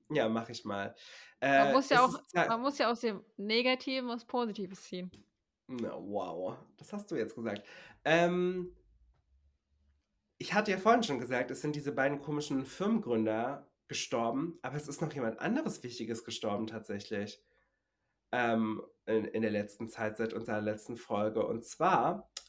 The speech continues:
Speaker 1: ähm,
Speaker 2: Angela Lansbury.
Speaker 1: Angela Lansbury, genau. Und das ist schon irgendwie, ähm,
Speaker 2: Ich fand's auch
Speaker 1: krass.
Speaker 2: krass, weil ich war immer so jetzt, so nach dem Show der Queen, war ich immer noch so,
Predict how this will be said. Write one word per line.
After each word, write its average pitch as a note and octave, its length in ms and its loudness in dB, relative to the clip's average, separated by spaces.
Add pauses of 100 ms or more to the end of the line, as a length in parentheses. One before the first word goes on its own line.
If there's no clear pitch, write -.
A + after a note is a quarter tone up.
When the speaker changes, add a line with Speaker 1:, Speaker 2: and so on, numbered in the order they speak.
(100)
Speaker 1:
ähm, A2+ 920 4 (580)
Speaker 2:
Angela A3 340 2
Lansbury. G3 680 4 (540)
Speaker 1:
Angela C#3+ 400 4
Lansbury, F#3+ 680 4
genau. C3 720 2 (540)
Und A2+ 200 -2
das G#2 240 -6
ist - 260 -6
schon G3+ 340 2
irgendwie, G3+ 680 0
ähm, G3 640 0 (420)
Speaker 2:
Ich A#3 120 -2
fand's E4 180 2
auch A#3 180 8
Speaker 1:
krass. - 20 6
Speaker 2:
krass, G#3 340 2
weil A3+ 240 8
ich - 160 -6
war A3+ 180 6
immer B3 300 6
so A#3 160 2
jetzt, A#3 380 2 (280)
so G#3 180 -2
nach G3+ 220 2
dem A#3+ 120 -2
Show A#3+ 160 0
der A3+ 140 0
Queen, A3+ 280 -2
war G#3 140 4
ich G#3 80 -2
immer A3 180 2
noch G#3+ 160 0
so, G#3+ 280 -2